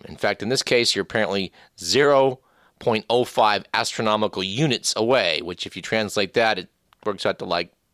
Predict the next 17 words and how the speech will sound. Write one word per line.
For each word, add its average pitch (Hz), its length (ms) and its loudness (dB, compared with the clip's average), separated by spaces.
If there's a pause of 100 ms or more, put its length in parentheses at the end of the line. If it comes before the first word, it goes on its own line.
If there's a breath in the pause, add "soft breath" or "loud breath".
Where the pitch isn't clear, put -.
four 110 300 0
point 107 300 -4
something 95 480 -2
million 104 320 2
miles. 101 500 -2
It's 127 140 -6
really 151 420 0
tight. - 400 -4 (300 loud breath)
Tight 175 220 2
orbit, 165 340 4 (340 loud breath)
goes 127 200 -2
around 135 180 2
the 127 60 -4
star 120 300 2
every 113 200 2
eleven 110 320 2
days. 92 380 0